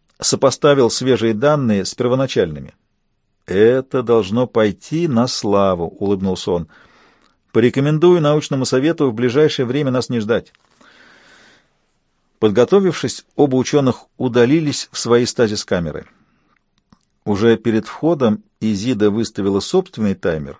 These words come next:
на пять тысяч лет. Пробудившись, она портируется обратно на главный корабль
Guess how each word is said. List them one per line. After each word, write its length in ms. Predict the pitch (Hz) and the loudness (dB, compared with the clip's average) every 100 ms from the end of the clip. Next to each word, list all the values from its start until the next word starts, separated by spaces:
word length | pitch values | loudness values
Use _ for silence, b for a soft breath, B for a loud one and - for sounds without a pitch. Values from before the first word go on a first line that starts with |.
| _ _ _ _ _ _ - | _ _ _ _ _ _ -6
на 180 | 117 160 | -4 -4
пять 360 | - 98 - | -2 -2 -4
тысяч 360 | - 80 82 - | -10 -12 -12 -12
лет. 220 | 80 80 _ b b b b b b b b b | -12 -12 _ b b b b b b b b b
Пробудившись, 640 | 110 113 135 185 165 - - | 0 0 0 -2 -2 -4 -2
она 260 | 117 143 | 2 2
портируется 640 | 147 143 - 147 123 104 123 | 2 0 0 0 0 2 2
обратно 440 | 120 135 110 107 | 4 2 2 0
на 120 | 107 | 0
главный 300 | 107 113 104 | 0 0 0
корабль 480 | 101 117 180 143 92 | 0 0 0 -2 -8